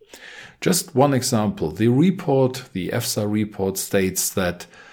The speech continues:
a data gap was identified for a transparent presentation and evaluation of the search of the scientific peer-reviewed open literature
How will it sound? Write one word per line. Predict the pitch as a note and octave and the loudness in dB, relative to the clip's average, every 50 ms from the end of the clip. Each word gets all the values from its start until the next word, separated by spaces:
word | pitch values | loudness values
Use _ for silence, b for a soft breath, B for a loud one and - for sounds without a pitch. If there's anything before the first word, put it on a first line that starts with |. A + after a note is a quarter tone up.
| B B B B B | B B B B B
a | - E2+ | -10 -6
data | E2+ - A2+ D#3+ E3+ F#3+ | -2 2 2 4 4 2
gap | E3+ E3+ E3+ F3 E3+ E3+ - | 2 4 4 2 2 2 0
was | D3 D3 C3 - | 0 0 2 0
identified | - A#2 G#2 G#2+ G#2 G2+ G2+ G2+ G#2 - - - F2+ F2+ F#2 F#2 | -2 -2 0 2 2 2 2 0 -2 -4 -4 -4 -4 -4 -4 -6
for | - - - G2 G2 - - | -8 -8 -8 -6 -6 -6 -4
a | F2+ E2+ | -4 -4
transparent | D#2+ - - D#2+ D2+ D#2+ - - - - A2+ A#2+ C#3+ D3+ D3 D3+ - - | -4 -4 -8 -8 -6 -6 -8 -8 -2 0 2 2 4 2 0 -2 -6 -6
presentation | - - F#2+ F#2 F2 E2+ E2+ - - F#2+ G#2 A2 - - - A2+ G#2+ A2 A2+ - | -6 -6 -4 -4 -4 -6 -6 -4 -2 -2 -2 0 0 -2 -2 0 0 -2 -2 -4
and | G#2+ G2 G2 | -6 -6 -6
evaluation | E2+ E2 D#2 E2+ D#2 D2 E2+ - - - F2 E2+ F#2+ G2+ - - - - G2 G2+ - | -6 -4 -4 -4 -4 -4 -6 -10 -8 -4 -2 -2 0 0 0 -2 -2 -2 -2 -4 -4
of | - - - - | -8 -16 -12 -10
the | - - | -8 -6
search | - - - - F2+ F2+ F2+ F2 - - - - | -6 -4 -4 -2 -2 -2 -2 -4 -6 -8 -8 -8
of | - - - - | -10 -10 -8 -8
the | D#2+ | -8
scientific | - - - D2+ C#2+ - - D#2 - - D#2+ - - | -8 -6 -8 -10 -10 -10 -12 -10 -10 -10 -10 -12 -14
peer-reviewed | - - G2+ F#2 F2 F2 F2 F2 E2+ E2 D#2+ D#2+ D#2+ E2+ - - _ - | -10 -4 -4 -4 -4 -4 -6 -8 -8 -6 -6 -6 -6 -6 -10 -12 _ -8
open | E2 D#2 - - F2 E2+ D#2+ D#2+ | -8 -8 -6 -8 -8 -8 -6 -6
literature | F2 F2 - - A#2+ - - - C3+ C3+ C3+ | -8 -8 -6 -6 -6 -6 -2 -2 0 -2 -2